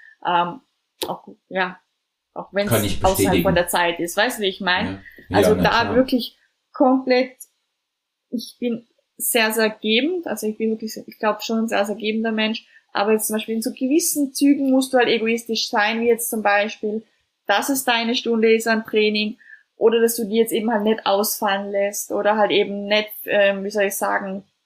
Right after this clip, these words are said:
Speaker 1: Meals gibst für irgendwas anderes, da muss ein Egoismus da sein. Aber halt nicht in dem Sinn von,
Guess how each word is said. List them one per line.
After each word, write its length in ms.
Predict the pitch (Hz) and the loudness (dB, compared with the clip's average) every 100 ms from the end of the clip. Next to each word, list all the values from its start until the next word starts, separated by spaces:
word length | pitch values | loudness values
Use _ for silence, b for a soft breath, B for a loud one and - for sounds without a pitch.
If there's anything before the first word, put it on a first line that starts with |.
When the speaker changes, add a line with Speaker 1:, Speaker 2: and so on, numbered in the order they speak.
| _ _ _ _ - | _ _ _ _ -6
Speaker 1:
Meals 520 | 208 214 240 254 - | -2 2 2 2 0
gibst 360 | 226 - - | -4 -4 -6
für 80 | - | -4
irgendwas 360 | 202 214 214 196 | -2 -2 -6 -6
anderes, 680 | - 175 202 202 202 - - | -4 0 0 2 0 -2 -4
da 160 | 185 | -4
muss 180 | 202 196 | -4 -6
ein 80 | 196 | -6
Egoismus 500 | 180 185 196 180 - | -4 -4 -4 -8 -4
da 220 | 175 170 | -2 -2
sein. 240 | 170 175 - _ _ _ | -4 -8 -10 _ _ _
Aber 360 | 170 185 214 | 0 2 4
halt 240 | 196 180 190 | 4 2 0
nicht 300 | 196 202 - | 0 0 -4
in 340 | 196 196 185 | -6 -6 -4
dem 260 | 190 190 196 | -2 -2 -6
Sinn 300 | 214 202 190 | -6 -6 -6
von, 500 | - 190 190 190 | -2 -2 -2 -6